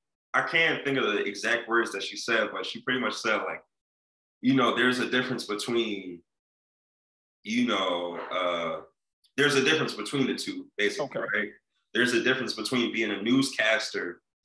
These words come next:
Speaker 1: and giving a P S A,
Speaker 2: Mm-hmm.
Speaker 1: and there's a difference between portraying that reality,"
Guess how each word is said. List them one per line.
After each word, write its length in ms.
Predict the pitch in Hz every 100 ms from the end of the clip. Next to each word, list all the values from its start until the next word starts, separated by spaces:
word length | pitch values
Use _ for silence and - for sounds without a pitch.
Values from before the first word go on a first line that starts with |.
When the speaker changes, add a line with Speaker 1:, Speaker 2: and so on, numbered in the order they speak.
| - - - 104
Speaker 1:
and 160 | 101
giving 240 | 110 120 104
a 60 |
P 180 | - 123
S 200 | 110 107
A, 240 | 120 135 139 - _ _ _ -
Speaker 2:
Mm-hmm. 280 | 170 147 143 180
Speaker 1:
and 100 | 101
there's 160 | 104 113
a 60 | 101
difference 320 | 117 120 104
between 400 | 101 - 120 -
portraying 400 | 107 - 120 110
that 180 | 104 87
reality," 520 | 98 120 117 -